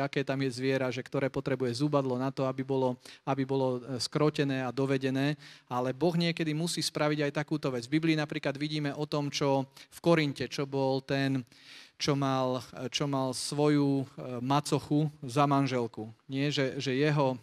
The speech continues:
jeho, e, otec mal nejakú ženu a potom tá asi od neho odišla a začala žiť s niek-, s jeho synom.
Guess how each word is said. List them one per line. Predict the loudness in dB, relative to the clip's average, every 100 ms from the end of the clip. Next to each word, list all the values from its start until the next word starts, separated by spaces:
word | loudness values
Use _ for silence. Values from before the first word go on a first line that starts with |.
| -6
jeho, | -2 0 0 0 0 -2 -4 -8 -20 -20 -20 _ _
e, | -6 -4 2
otec | 4 4 2 -2 -4
mal | -4 -2
nejakú | -2 -4 -8 -6
ženu | -4 -2 -2 -4 -10 -12
a | -4
potom | -2 -2 0
tá | 0 0
asi | 0 -2 -2
od | 0
neho | -2 0
odišla | 0 -2 -4 -2 -2 -4
a | -4
začala | -2 0 0 -2
žiť | -2 -4
s | -2
niek-, | 0 0 -2 -4
s | 0
jeho | 2 0
synom. | 0 0 0 -4